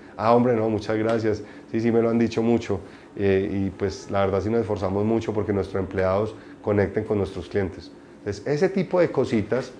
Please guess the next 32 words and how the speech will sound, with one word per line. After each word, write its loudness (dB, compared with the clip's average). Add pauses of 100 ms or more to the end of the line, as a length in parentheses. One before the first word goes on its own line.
(640)
para 4
que 0
no 6
entres 4
de 6
una. 6
Eso -2
es -4
como 0
querer 6
tú 4 (240)
llevarte 8
a 8
la 4
cama 6 (400)
a 4
la 6
persona 4
con 2
la 2
que -2
acabas 2
de 8
salir 6 (260)
y 4
ni 8
siquiera 4
le 8
has 4
preguntado 4
su 2
nombre, 2